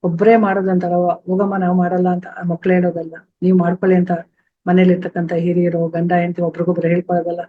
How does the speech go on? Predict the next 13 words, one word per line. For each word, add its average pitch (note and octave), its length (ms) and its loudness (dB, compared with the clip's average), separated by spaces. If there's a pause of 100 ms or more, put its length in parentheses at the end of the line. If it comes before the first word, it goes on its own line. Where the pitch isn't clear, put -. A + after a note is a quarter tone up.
(360)
ಪ್ರತಿಯೊಬ್ಬರಿಗೂ G3 720 0
ಇಷ್ಟೊಂದು G#3 480 0
ವಿಚಾರವನ್ನ F#3+ 500 -2
ಹೇಳಿದ್ವಿ. F3 440 -2
ಎಲ್ಲರೂ G#3 400 2
ಒಂದೊಂದನ್ನ G#3+ 580 2
ಮಾಡ್ತಾ F3+ 400 -8
ಹೋಗಿ D#3+ 260 -14 (600)
ಆ F3 140 0
ಮನೆಯಲ್ಲಿ F#3 500 2
ನೋಡಿ, E3 360 -6 (120)
ಇನ್ನು F3+ 200 0
ಹಣದ F3+ 400 -2